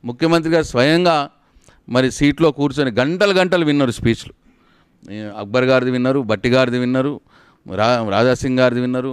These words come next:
రఘునందర్ గారిది విన్నారు. అందరు ప్రతిపక్ష నాయకుల స్పీచ్లు ముఖ్యమంత్రి గారే స్వయంగా సభలో కూర్చొనే విన్నారు. మీరందరూ కూడా చూసిర్రు. కాబట్టి మేం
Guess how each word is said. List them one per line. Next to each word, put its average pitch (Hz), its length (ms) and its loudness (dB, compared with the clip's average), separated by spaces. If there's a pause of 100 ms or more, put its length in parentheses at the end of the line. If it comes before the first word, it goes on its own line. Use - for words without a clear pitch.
రఘునందర్ 127 440 2
గారిది 127 280 2
విన్నారు. 123 260 -2 (120)
అందరు 170 520 0
ప్రతిపక్ష 147 460 -4
నాయకుల 135 460 0
స్పీచ్లు 131 400 -4
ముఖ్యమంత్రి 147 460 -2
గారే 151 220 2
స్వయంగా 151 520 0 (680)
సభలో 170 340 2
కూర్చొనే 175 400 -2
విన్నారు. 123 300 -4 (500)
మీరందరూ 123 420 0
కూడా 127 240 2
చూసిర్రు. 123 380 -4 (600)
కాబట్టి 123 420 0 (920)
మేం 117 340 2